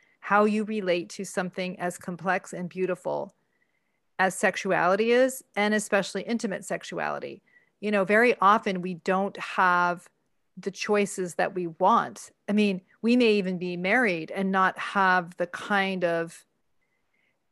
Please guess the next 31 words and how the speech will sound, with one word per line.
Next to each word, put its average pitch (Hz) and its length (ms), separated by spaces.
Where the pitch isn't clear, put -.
partnership 214 760
that 170 180
we 190 140
want 220 480
around 170 280
sexuality. 175 840
And 196 300
so, 196 520
again, 220 340
it 185 120
comes 208 280
back 185 300
to 185 360
this 185 180
really 180 240
kind 185 180
of 170 120
the 170 80
theme 233 320
of 180 320
this 180 380
interview 180 360
is 180 140
how 208 240
do 226 60
you 220 120
make 190 240
choices 180 460
that - 320
you 202 240
can 170 560